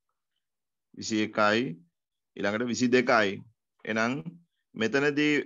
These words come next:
වෙලාව තමයි විසි දෙකයි කියන එක. තේරුණාද ඒ කතාව? දහඅටට හතරක් එකතු කරොත් විසි දෙකයි.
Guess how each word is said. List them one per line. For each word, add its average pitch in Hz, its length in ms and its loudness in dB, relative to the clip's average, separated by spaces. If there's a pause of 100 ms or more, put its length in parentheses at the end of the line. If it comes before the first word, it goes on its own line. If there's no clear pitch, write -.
(120)
වෙලාව 123 400 4 (120)
තමයි 110 480 -2 (500)
විසි 110 280 -4
දෙකයි 120 500 2
කියන 107 240 -6
එක. 104 200 -8 (260)
තේරුණාද 131 460 2
ඒ 131 80 6
කතාව? 123 400 2 (580)
දහඅටට 135 520 4
හතරක් 135 440 4
එකතු 120 220 -4
කරොත් 123 240 -2
විසි 110 260 -4
දෙකයි. 123 460 4